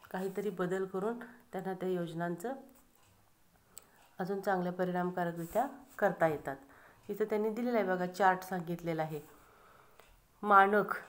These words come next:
म्हणजे स्टँडर्ड, म्हणजे आपलं थोडक्यात target म्हणायचं. सत्तर टक्के मा-, sorry, ऐंशी टक्के marks किंवा शंभर टक्के result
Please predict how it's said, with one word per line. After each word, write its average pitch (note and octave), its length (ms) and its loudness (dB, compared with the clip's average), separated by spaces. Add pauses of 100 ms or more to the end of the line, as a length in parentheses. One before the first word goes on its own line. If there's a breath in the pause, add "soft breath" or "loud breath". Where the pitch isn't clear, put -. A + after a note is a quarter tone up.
(140)
म्हणजे F#3+ 320 2
स्टँडर्ड, A#3+ 640 8 (420)
म्हणजे F#3 220 0
आपलं G3 240 0
थोडक्यात G#3 260 0 (120)
target B3+ 400 8
म्हणायचं. E3+ 540 0
सत्तर G3+ 400 -2
टक्के F#3+ 280 -4
मा-, F3 520 -2
sorry, F3 240 -2
ऐंशी G3 260 2
टक्के G3 260 -2
marks D3+ 380 -2
किंवा F3+ 180 -6
शंभर G3+ 220 0
टक्के G3+ 300 -2
result F3 480 -2